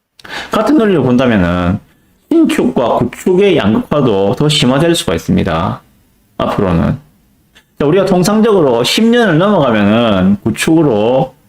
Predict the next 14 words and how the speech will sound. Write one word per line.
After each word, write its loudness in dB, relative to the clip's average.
넘어간다고 2
이야기합니다. 0
그죠? -2
오 0
년까지는 2
신축이라고 0
하고 0
오 0
년부터 2
십 0
년 2
사이는 0
준신축이라고 0
이야기하죠. -2